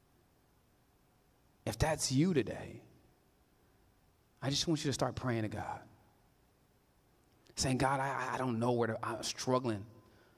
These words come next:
My intimacy was gone. I could tell by my lack of peace. I could tell you that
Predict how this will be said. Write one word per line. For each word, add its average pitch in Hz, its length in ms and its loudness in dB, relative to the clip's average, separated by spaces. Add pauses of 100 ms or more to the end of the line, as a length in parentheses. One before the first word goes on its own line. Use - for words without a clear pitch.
(180)
My 127 120 2
intimacy 139 500 2
was 117 180 0
gone. 127 340 2
I 117 40 2
could - 160 -4
tell 135 240 4
by 117 140 2
my 110 120 0
lack 107 260 0
of 110 140 -2
peace. 139 300 0
I 104 100 -2
could 110 140 -4
tell 147 160 4
you 147 120 0
that 113 200 0